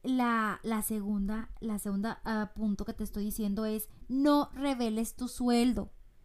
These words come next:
Inconscientemente nosotros a veces queremos decir, "No, pues gano treinta, gano cuarenta, gano cincuenta", lo que tú quieras decir,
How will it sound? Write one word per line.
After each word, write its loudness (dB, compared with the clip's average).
Inconscientemente 2
nosotros 0
a 2
veces -2
queremos 2
decir, 0
"No, 0
pues -2
gano -2
treinta, -4
gano -2
cuarenta, 0
gano -2
cincuenta", -2
lo 0
que -4
tú -6
quieras -2
decir, -2